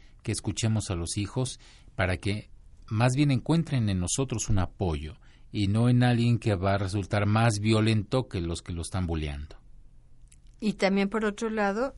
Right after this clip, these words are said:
Speaker 2: ya que hayas, eh, identificado y hayas ido a hablar con los maestros,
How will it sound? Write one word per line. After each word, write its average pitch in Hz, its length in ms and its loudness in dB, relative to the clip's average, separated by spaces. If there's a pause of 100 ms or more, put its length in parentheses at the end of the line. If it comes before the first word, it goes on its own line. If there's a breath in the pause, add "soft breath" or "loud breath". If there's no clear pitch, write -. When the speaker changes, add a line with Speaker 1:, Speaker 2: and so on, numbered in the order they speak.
Speaker 2:
ya 185 300 -2
que 190 480 -4
hayas, 185 680 -6 (360 loud breath)
eh, 180 360 -4
identificado 185 1000 0
y 170 140 -2
hayas 180 460 -2
ido 196 200 0
a - 20 2
hablar 165 260 -4
con 170 160 -6
los 165 180 -6
maestros, 190 800 -2